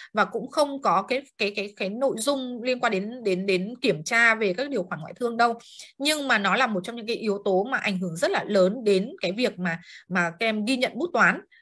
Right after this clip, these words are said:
và liên quan đến yếu tố về tỷ giá. Thế thì liên quan đến yếu tố tỷ giá thì cô lại trao đổi là nó sẽ nằm trong môn kế toán quốc tế, và những cái, cái bút toán sau này cô hướng dẫn với các em hầu như là cô đã quy đổi ra đồng Việt Nam rồi, cho nên các em sẽ nhìn thấy, không thấy cái sự ảnh hưởng rất là trọng yếu của nó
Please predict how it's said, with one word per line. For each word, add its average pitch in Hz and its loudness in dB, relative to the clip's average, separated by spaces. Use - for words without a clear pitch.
và 208 4
liên 240 2
quan 240 -2
đến 208 0
yếu 180 0
tố 180 -2
về 208 2
tỷ 165 -4
giá. 170 0
Thế 359 2
thì 285 4
liên 302 2
quan 285 4
đến 254 2
yếu 202 4
tố 202 -2
tỷ 240 0
giá 190 2
thì 320 0
cô 247 6
lại 233 2
trao 240 -2
đổi 208 2
là 170 -2
nó 180 -4
sẽ 262 -6
nằm 233 -4
trong 220 -6
môn 214 -8
kế 180 -4
toán 180 -4
quốc 190 -10
tế, 220 6
và 214 4
những 269 -4
cái, 202 2
cái 233 2
bút 294 4
toán 220 4
sau 277 0
này 226 0
cô 240 -2
hướng 214 -4
dẫn 240 -4
với 262 0
các 247 -2
em 240 0
hầu 220 0
như 247 0
là 220 0
cô 240 4
đã 156 -2
quy 254 -6
đổi 196 2
ra 214 -4
đồng 190 -2
Việt 185 -4
Nam 208 -2
rồi, 196 -2
cho 269 2
nên 254 2
các 254 6
em 247 2
sẽ 285 0
nhìn 254 -2
thấy, 190 0
không 277 -2
thấy 202 -2
cái 247 -2
sự - -4
ảnh 196 -2
hưởng 175 -4
rất 320 4
là 359 2
trọng - -4
yếu 190 0
của 202 0
nó 170 -2